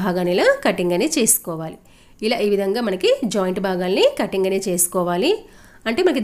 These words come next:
దాదాపుగా లెహంగా కటింగ్లో ఖచ్చితంగా జాయింట్స్ అనేవి పడతాయి. ఇలా ఈ విధంగా వేసుకున్న తర్వాత ఇక్కడ చూడండి,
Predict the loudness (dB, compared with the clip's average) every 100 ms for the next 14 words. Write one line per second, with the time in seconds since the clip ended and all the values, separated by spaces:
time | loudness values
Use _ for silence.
0 | 2 2 2 0 0 2 2 2 2 0
1 | 0 -2 0 2 2 0 -2 -4 0 2
2 | 4 4 4 4 2 0 0 0 -2 -2
3 | 0 2 2 0 -12 -20 -20 -20 -20 -20
4 | -20 -20 -6 0 0 0 0 0 2 2
5 | 2 0 0 0 0 -2 -2 -4 -2 -2
6 | -4 -16 -18 -8 -2 -2 0 0 0 2